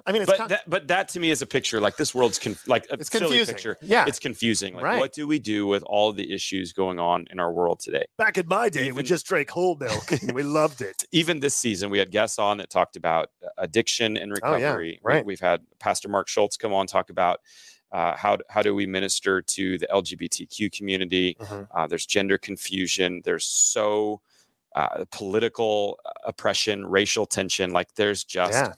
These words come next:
Speaker 2: a lot at, coming at us.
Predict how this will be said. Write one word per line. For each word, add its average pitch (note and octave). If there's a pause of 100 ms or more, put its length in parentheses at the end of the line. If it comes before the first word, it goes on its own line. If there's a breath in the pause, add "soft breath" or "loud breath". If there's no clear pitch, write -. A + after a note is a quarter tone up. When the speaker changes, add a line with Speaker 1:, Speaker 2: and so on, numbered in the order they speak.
(160)
Speaker 2:
a G2
lot F2 (580)
at, E2+ (320)
coming F#2+
at E2
us. E2